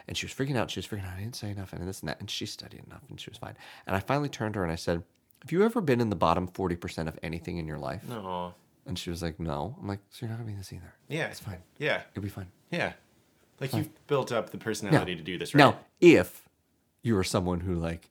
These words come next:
Speaker 1: has been constantly getting D's and F's through school and, like, this and that, then yeah, I'd be worried.
Speaker 2: Right.
Speaker 1: But, like,
Speaker 2: Right.
Speaker 1: y-, y-, you're, you're a solid B plus, A minus student.
Speaker 2: Mm-hmm.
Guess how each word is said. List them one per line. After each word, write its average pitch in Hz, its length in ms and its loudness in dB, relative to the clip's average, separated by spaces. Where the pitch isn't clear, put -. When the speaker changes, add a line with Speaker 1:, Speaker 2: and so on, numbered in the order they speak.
Speaker 1:
has 87 140 -8
been 98 100 -6
constantly 95 380 -2
getting 85 240 -2
D's 80 260 -6
and 82 80 -4
F's 87 240 -4
through 85 160 -6
school 104 480 6
and, 90 80 0
like, 90 160 0
this - 120 -14
and 160 80 4
that, 156 160 4
then 196 100 8
yeah, 143 120 12
I'd 107 120 6
be 113 80 6
worried. 92 300 2
Speaker 2:
Right. 110 100 6
Speaker 1:
But, 147 160 12
like, 127 280 10
Speaker 2:
Right. 104 320 -2
Speaker 1:
y-, 135 80 -10
y-, 135 140 2
you're, 135 220 4
you're 131 160 2
a 123 60 2
solid 120 500 2
B 110 100 2
plus, 101 380 0
A 101 120 0
minus 90 260 0
student. 82 420 -2
Speaker 2:
Mm-hmm. 98 380 -6